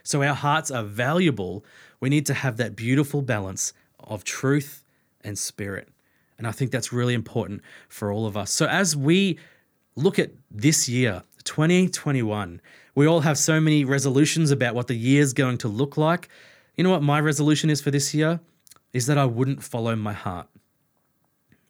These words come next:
My resolution is that, that I would guard my heart.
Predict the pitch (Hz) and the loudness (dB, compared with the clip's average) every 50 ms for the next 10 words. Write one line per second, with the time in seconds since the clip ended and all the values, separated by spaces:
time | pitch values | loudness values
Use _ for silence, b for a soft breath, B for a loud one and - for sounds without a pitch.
0 | _ _ _ 139 143 160 170 175 147 139 127 123 131 123 - 131 117 107 - 120 | _ _ _ -2 0 2 2 2 2 2 0 0 0 0 0 -2 -2 -2 0 -2
1 | 110 107 B B B B B B B - 127 123 135 135 127 107 - 110 101 113 | -2 -2 B B B B B B B -2 0 2 2 2 0 -2 -4 -4 -2 -2
2 | 120 117 104 98 98 95 92 - 95 82 69 - | -2 -4 -4 -6 -8 -10 -10 -10 -12 -12 -12 -14